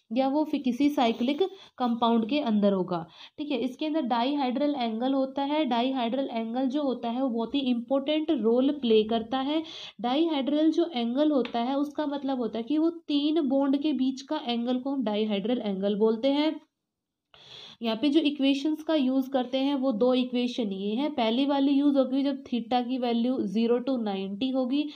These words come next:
और सेकंड इक्वेशन यूज़ होगी जब जो एंगल बनेगा वो नाइंटी to वन एटी का बनेगा। जो ग्राफ बनता है वो कुछ इस तरीके का आता है, जहाँ पे इस इधर वाली साइड है ना, जो हम जे वैल्यू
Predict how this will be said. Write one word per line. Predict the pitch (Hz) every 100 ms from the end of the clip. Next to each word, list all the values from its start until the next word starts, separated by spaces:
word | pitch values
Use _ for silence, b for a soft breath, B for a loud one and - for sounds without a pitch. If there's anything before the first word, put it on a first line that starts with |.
| B B 208
और | 226
सेकंड | 233 240 247 302
इक्वेशन | 302 285 269 269 262
यूज़ | 269 254
होगी | 233 226 247
जब | 262 226
जो | 233
एंगल | - 220 226 269 277
बनेगा | 247 226 214 214
वो | 220 262
नाइंटी | 247 226 220 214 247
to | 277 294
वन | 254
एटी | 214 214 214
का | 190
बनेगा। | 180 175 170 175 B B 233
जो | 202 262
ग्राफ | 226 226 262 311
बनता | 302 285 277
है | 277 277
वो | 285
कुछ | 254 240
इस | 226 -
तरीके | 254 262 269 285
का | 294
आता | 285 294
है, | 285 302
जहाँ | 247 247 220
पे | 277
इस | 269 240 233
इधर | 214 226 208 233
वाली | 262 294 320
साइड | 311 277 269
है | 277
ना, | 254
जो | 262 208 262
हम | 247 233
जे | 208 240
वैल्यू | 240 226 233